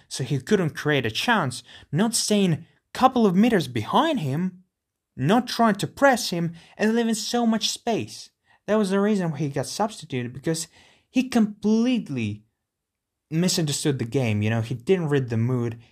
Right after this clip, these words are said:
he couldn't understand what he's supposed to do, and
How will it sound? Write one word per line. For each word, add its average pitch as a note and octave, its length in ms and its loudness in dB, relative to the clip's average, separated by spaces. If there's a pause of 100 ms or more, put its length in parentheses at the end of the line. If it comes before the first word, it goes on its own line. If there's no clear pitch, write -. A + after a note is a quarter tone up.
he - 260 -18
couldn't G3 300 2
understand C3+ 460 -4
what A2+ 100 -4
he's A2+ 160 -10
supposed A2+ 400 -6
to A#2+ 80 -10
do, A2 320 -4 (100)
and A#2+ 500 -2